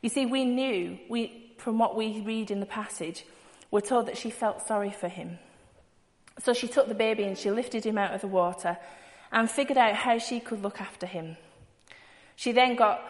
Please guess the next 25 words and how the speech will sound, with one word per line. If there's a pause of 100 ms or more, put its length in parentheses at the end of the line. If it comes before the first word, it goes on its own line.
(240)
Moses'
sister
to
go
and
find
someone (520)
to, (400)
who's
gonna, (260)
um,
look
after
the
baby
for
her. (340)
Of
course,
she
went
to
her
own
mother,